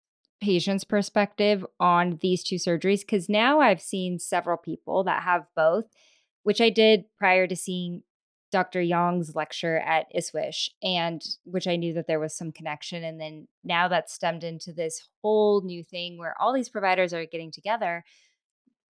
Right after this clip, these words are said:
But I think in general, those that have ha-, undergone excision surgery and a vestibulectomy,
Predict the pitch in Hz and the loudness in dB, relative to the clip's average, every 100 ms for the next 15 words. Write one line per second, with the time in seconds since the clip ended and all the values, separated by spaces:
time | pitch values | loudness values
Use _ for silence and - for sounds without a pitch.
0 | _ _ _ - 220 170 240 - 330 349 | _ _ _ 2 6 10 8 6 -2 0
1 | 370 247 - 170 170 196 214 185 175 190 | 2 2 2 2 4 2 4 2 2 0
2 | 185 175 - - - 185 180 180 170 170 | -2 -4 -12 -8 -4 -2 0 0 0 -2
3 | - - 175 160 180 - 180 170 180 - | -10 -8 -6 -4 -6 -4 -6 -4 -4 -4
4 | 175 165 175 170 - 175 160 - - 202 | -6 -6 -4 -6 -8 -6 -6 -6 -6 -4
5 | 220 | 0